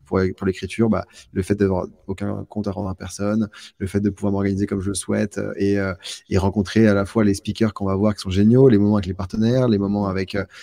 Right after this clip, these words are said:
la boîte de prod, tout ça, c'est des gens avec lesquels j'ai envie de passer du temps. Euh, les moments avec lesquels je rencontre aussi les gens sur les projections, c'est génial. Euh, et du coup, tout ça, le, bah,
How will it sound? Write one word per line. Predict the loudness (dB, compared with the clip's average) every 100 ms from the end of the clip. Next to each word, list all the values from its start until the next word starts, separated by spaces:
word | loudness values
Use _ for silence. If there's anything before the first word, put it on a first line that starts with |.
| -8
la | -2 2
boîte | 4
de | 4
prod, | 2 0 0
tout | -2
ça, | -6
c'est | 0
des | 0
gens | 2
avec | 0 -2
lesquels | -2 -2
j'ai | 0
envie | 0 0
de |
passer | 0 -2
du | -4
temps. | -4 -10 -20 -20 _
Euh, | -2 0 0 0 -2 0
les | 2
moments | 4 6 6
avec | 4
lesquels | 0 -2
je | -2 -2
rencontre | -2 -2 -4 -4
aussi | -2
les | 2
gens | 4 2
sur | 0 -2
les | -2
projections, | -2 -4 -6 -14
c'est | -10 -4
génial. | -2 -2 -4 -12 -20 -20 -2
Euh, | 2 2 2 2
et | 2
du | 4
coup, | 4
tout | 2 2
ça, | 4 6
le, | 4 4 0 0
bah, | 0 0 -2